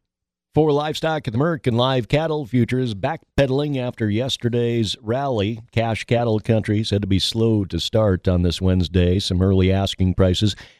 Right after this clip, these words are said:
being noted in the South at one hundred five dollars per hundredweight. October live cattle futures at one oh four seventy, down a dollar seven.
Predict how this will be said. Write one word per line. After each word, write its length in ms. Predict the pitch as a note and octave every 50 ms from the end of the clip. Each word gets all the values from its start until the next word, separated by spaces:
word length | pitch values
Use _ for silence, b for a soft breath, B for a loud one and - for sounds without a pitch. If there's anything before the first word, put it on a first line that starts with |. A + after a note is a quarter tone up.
| B B B
being 240 | - D4+ D4 A#3+ G3
noted 340 | D#3 C#3+ C#3+ C3 A#2+ A#2 G#2+
in 120 | G#2 G2
the 80 | F#2 E2+
South 440 | - - A2 A#2 A#2 A#2 A2 -
at 160 | G#2+ F2+ D#2+ F2
one 120 | G2+ A#2+
hundred 340 | B2 A2+ A2 G#2 F#2 E2+ _
five 500 | - B2+ A#2+ A2+ G#2+ F#2 E2+ E2 E2 F2
dollars 380 | F2+ F2 F#2 F2+ F2+ F2+ E2
per 160 | - _ G2 E2+
hundredweight. 540 | F#2 G2+ F#2 F2 E2 E2+ F#2+ A2+ D3 - _ _ _ _ _ _ _ -
October 380 | D2+ D#2+ _ - G#2+ G2+ F#2+ G2
live 320 | F#2+ F#2+ G2+ G2+ G2 F2+
cattle 300 | - A2+ G#2+ G2 F#2+ F#2+
futures 560 | - C3+ C#3 - - G2 F#2 F#2+ F#2+ - - -
at 180 | G2+ F2+ -
one 160 | - G2 A#2+
oh 160 | A#2+ A2 G#2+ G2
four 320 | _ A#2+ A#2+ A2+ G#2 G2+
seventy, 480 | F#2 - C3 C3+ C3+ A#2+ G2+ F2 D2+ - _ _
down 540 | - G#2+ B2 B2+ A2 G2+ G2+ G#2+ A#2+ A#2+ B2 -
a 40 | E2+
dollar 320 | E2+ F#2 G2+ G2+ F#2 F2
seven. 260 | - - C3 B2+ F2+